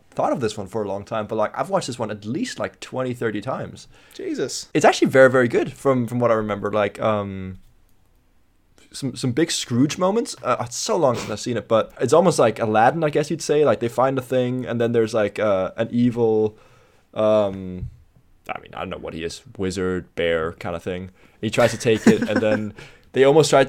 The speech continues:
Speaker 1: like, he almost does it like Sokovia moment where he, like, basically takes, like, a large platform, like, raises it up, and then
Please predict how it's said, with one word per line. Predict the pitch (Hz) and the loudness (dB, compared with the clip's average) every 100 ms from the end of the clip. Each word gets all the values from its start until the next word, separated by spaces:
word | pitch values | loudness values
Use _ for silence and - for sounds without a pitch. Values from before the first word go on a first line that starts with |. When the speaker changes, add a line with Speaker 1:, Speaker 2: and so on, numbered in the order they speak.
| - | 2
Speaker 1:
like, | 131 123 | -2 4
he | 143 | 6
almost | 151 139 | 6 4
does | 135 | 4
it | 139 | 6
like | 120 | 4
Sokovia | 120 139 - 120 135 139 | 2 -8 -2 0 4 2
moment | 127 123 131 | 2 0 -2
where | 123 123 | -2 2
he, | |
like, | 117 107 | 2 2
basically | 123 127 117 | -2 -2 -4
takes, | 123 120 120 | -2 -4 -4
like, | - - | -8 -8
a | 113 | -8
large | 98 101 110 113 - | -6 -2 -2 -2 -6
platform, | - 110 - 120 110 | -4 -4 -4 -6 -4
like, | 104 98 | -6 -4
raises | 110 113 110 | -2 0 -2
it | 113 | 0
up, | 107 113 123 | 2 0 0
and | 113 | 0
then | 113 110 107 | 0 0 -6